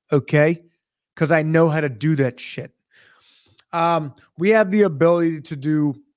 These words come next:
full residential cleanouts, real estate, foreclosures, pre-listings, rental properties, storage units. Uh, we can do it all like that. So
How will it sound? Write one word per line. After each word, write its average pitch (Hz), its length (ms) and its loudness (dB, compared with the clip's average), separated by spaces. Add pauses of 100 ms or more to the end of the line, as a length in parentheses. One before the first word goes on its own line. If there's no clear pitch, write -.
(140)
full 196 540 2
residential 160 880 -4
cleanouts, 185 720 -6 (460)
real 170 340 2
estate, 185 540 -4 (680)
foreclosures, 170 1200 0 (100)
pre-listings, 175 1400 -2 (240)
rental 180 600 0
properties, 147 800 -4 (140)
storage 151 580 0
units. 208 720 0 (540)
Uh, 165 200 2
we 175 140 -2
can 196 260 -6
do 160 260 2
it 170 100 0
all 190 220 0
like 147 260 -2
that. 143 280 -2
So 160 380 -4